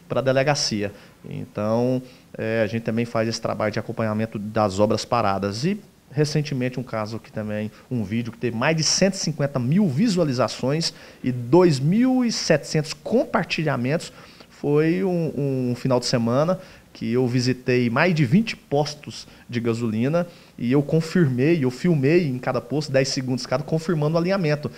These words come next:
Eu cheguei, fiz uma selfie, um, dez segundos cada,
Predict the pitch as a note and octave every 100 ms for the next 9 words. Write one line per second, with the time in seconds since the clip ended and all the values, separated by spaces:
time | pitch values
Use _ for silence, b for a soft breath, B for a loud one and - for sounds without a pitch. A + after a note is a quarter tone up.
0 | B - A2+ A2+ C3+ C#3 A#2+ B2 - -
1 | C3+ D#3+ B2+ - - - _ - - C3+
2 | C#3+ - C3 C3 - A#2+ C3 D3